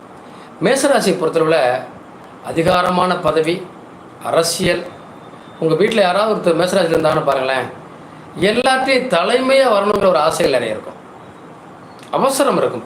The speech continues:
படபடப்பு இருக்கும். அதுலயும் இந்த இருபத்தேழு நட்சத்திரத்துல அஸ்வினி நட்சத்திரத்தை பத்தி நம்ம பேசணும்னா ரொம்ப பேசிக்கிட்டே இருக்கலாம். அது கேதுவோட நட்சத்திரம்.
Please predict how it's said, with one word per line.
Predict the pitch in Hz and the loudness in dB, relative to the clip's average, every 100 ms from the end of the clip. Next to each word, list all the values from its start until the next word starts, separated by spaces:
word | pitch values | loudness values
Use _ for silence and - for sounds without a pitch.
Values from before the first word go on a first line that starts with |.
| 165 | -2
படபடப்பு | 170 226 214 202 - | 0 0 0 -2 -4
இருக்கும். | 127 - - - - - - - - - - - - - - - - - - | -8 -10 -18 -20 -20 -20 -20 -20 -20 -20 -20 -20 -20 -20 -20 -20 -20 -8 0
அதுலயும் | 254 302 277 226 | 2 4 2 2
இந்த | 202 196 | 2 2
இருபத்தேழு | 262 285 285 247 214 | 4 2 2 2 2
நட்சத்திரத்துல | 214 254 233 226 220 156 160 - - - - - - 175 | 0 0 0 2 2 2 -2 -6 -12 -18 -20 -14 -2 0
அஸ்வினி | 185 294 277 | 2 2 2
நட்சத்திரத்தை | 240 196 185 175 | 2 0 0 0
பத்தி | 180 196 | 0 0
நம்ம | 160 | 0
பேசணும்னா | 165 170 156 165 143 131 139 - - - - 139 | 0 0 0 0 0 -2 -4 -12 -20 -20 -4 0
ரொம்ப | 190 214 180 | 0 0 2
பேசிக்கிட்டே | 202 202 196 185 | 0 0 0 0
இருக்கலாம். | 123 113 - - - - - - - - - - | 0 -6 -10 -18 -20 -20 -20 -20 -20 -20 -20 -18
அது | 120 - | -14 -2
கேதுவோட | 185 185 180 151 | 2 4 2 0
நட்சத்திரம். | - - - | -4 -8 -12